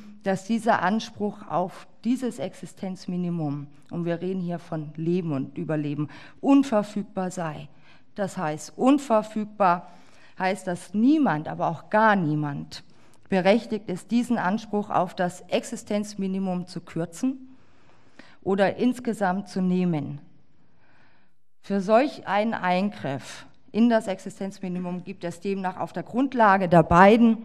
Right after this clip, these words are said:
genannten Entscheidungen keine Rechtfertigung.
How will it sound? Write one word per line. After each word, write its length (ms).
genannten 380
Entscheidungen 920
keine 440
Rechtfertigung. 920